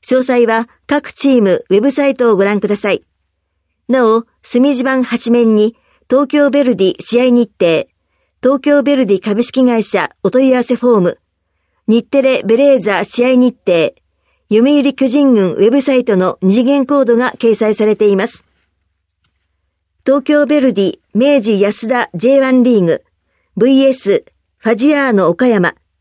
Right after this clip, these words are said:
九月二十日土曜日午後六時から、ブイエス浦和レッズ、九月二十七日土曜日午後六時から、場所は味の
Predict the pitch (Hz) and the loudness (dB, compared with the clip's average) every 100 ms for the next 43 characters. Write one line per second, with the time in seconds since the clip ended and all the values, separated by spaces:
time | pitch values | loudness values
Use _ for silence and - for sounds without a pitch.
0 | _ _ _ _ - 302 294 - 226 226 | _ _ _ _ -6 -2 -2 -4 -6 -4
1 | 233 214 233 269 254 196 185 _ - 262 | -2 0 2 4 2 2 -2 _ -4 0
2 | 247 196 202 240 - 175 170 _ _ _ | 2 0 0 -4 -2 -4 -4 _ _ _
3 | _ _ _ _ - 208 269 262 254 - | _ _ _ _ -4 0 2 2 0 -2
4 | - - - 202 285 269 254 196 143 175 | -4 -4 -2 0 2 2 0 -2 -4 -6
5 | - _ _ _ _ _ 285 302 269 233 | -6 _ _ _ _ _ -2 -2 -2 -2
6 | 285 233 247 233 220 247 269 240 - 226 | -2 2 2 2 2 0 0 0 0 0
7 | 262 254 196 185 - - 254 233 202 240 | 2 2 2 -2 -6 -4 0 2 0 0
8 | 220 - 170 - _ _ _ _ _ _ | -4 -2 -4 -4 _ _ _ _ _ _
9 | 240 247 247 233 233 _ - 214 247 285 | -4 0 0 0 -4 _ -6 -4 0 0